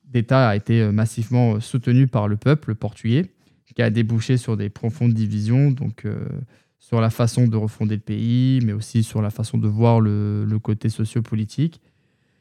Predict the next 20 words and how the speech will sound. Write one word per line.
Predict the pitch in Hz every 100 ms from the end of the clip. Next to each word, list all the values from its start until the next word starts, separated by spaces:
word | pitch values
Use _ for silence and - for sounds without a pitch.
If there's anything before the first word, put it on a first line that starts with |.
| _ _
Et, | 107 107
euh, | 107 104 104 101 98 101 - 110 113
forcément, | - 110 - 117 135
pendant | 135 110 104
plus | 104 117
de |
quarante | - 113 113 113
ans | 131 131
de | 117 107
dictature | 104 110 - 117 117 - 117
salazariste, | - 110 107 107 123 156 - _ _ _ _ _ _ -
euh, | 110 104 101 92 87 - 92 - - -
et | -
puis, | - - 117 117
euh, | 107 101
voilà, | 101 -
avec | - 95
les | 107 107
événements | 104 104 110
d'après-guerre | 107 - 107 104 127 139